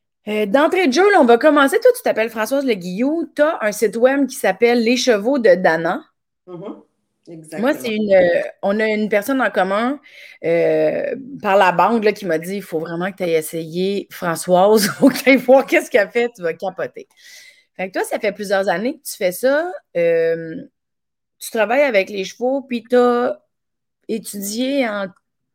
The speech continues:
Speaker 1: thérapie. Comment t'as, qu'est-ce que tu fais, Françoise ? <laughs>
Speaker 2: OK. Ben, écoute, d'abord, te dire que moi-même, j'ai besoin, j'ai eu besoin de beaucoup de thérapie. C'est ce qui m'a mené à ça.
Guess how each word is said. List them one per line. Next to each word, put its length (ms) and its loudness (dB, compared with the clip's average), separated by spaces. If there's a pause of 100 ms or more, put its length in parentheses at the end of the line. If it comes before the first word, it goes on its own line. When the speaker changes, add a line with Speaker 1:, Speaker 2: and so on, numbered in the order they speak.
Speaker 1:
thérapie. 580 0
Comment 200 4
t'as, 320 0
qu'est-ce 600 -2
que 100 4
tu 140 -8
fais, 160 -2
Françoise ? 800 -6
<laughs> 380 -4
Speaker 2:
OK. 420 -18 (220)
Ben, 140 2
écoute, 260 -4
d'abord, 400 -2
te 80 -10
dire 260 -12
que 220 -10
moi-même, 800 -8
j'ai 100 -18
besoin, 360 -14 (180)
j'ai 140 -14
eu 40 -20
besoin 340 -16
de 80 -20
beaucoup 200 -20
de 140 -18
thérapie. 480 -14 (500)
C'est 120 -8
ce 200 -6
qui 100 0
m'a 180 -2 (120)
mené 220 -2 (520)
à 120 -4
ça. 420 -8